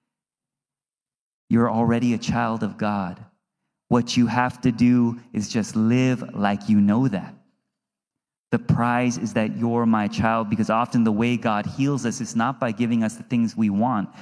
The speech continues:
The way God heals us is by drawing us deeper into his presence. One of my favorite verses in all of the Bible is from John fifteen, when Jesus says,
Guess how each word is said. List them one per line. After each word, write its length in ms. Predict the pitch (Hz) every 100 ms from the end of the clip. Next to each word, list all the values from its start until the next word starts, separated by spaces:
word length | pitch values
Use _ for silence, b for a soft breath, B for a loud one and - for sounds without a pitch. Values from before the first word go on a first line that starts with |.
| B B
The 80 | -
way 260 | 110 123 123
God 300 | 113 110 107
heals 380 | 135 131 123 107
us 120 | 104
is 140 | 95
by 160 | 101 101
drawing 480 | 95 113 113 113 110
us 120 | 98
deeper 380 | - 117 110 107
into 280 | 101 98 101
his 120 | 92
presence. 600 | - 104 101 95 90 - B B
One 120 | 123
of 60 | 131
my 160 | 120 113
favorite 400 | - 127 123 117
verses 460 | 117 123 120 110
in 100 | 107
all 240 | 101 110 131
of 140 | 120
the 60 | 113
Bible 420 | 110 120 117 110
is 120 | 104
from 200 | - 101
John 320 | 98 107 117
fifteen, 540 | - 110 - - 131 113
when 180 | 107
Jesus 400 | 101 120 117 110
says, 360 | - 117 110 101